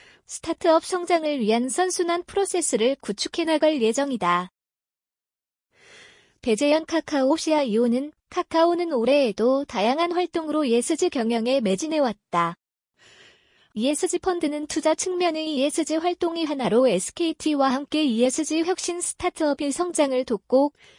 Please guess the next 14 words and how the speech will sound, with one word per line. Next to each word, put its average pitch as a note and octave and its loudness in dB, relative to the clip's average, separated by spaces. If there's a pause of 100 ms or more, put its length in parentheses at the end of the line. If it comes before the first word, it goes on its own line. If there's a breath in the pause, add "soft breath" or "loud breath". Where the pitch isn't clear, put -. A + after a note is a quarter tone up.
(420 soft breath)
이 C4+ -2
기업들이 D#4+ 0
우리 C4 0
사회에 D4 2
선한 F4+ -2
영향력을 C4+ 2
행사할 F4+ 0
수 D#4+ -4
있는 C4+ -2
선순환 E4+ -2
구조를 A3+ 0
만들고자 D4+ 0
한다"고 B3+ 0
밝혔다. G#3 -4